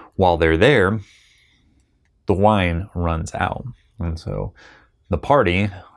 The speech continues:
wants to continue. These weddings would have been a multi-day affair. And so they were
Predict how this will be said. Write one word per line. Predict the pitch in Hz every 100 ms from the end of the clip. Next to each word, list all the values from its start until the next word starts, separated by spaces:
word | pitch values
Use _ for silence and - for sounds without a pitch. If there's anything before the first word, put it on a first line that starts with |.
| -
wants | 87 85 85 -
to | 87
continue. | 92 87 131 90 85
These | 98 85 - - - _ -
weddings | 104 95 87 -
would | 95
have | 92
been | 87
a | 85
multi-day | 90 90 - 85 82 78
affair. | - - - 143 135 127 117 - _ _ -
And | 87
so | - 50
they | 50
were | - -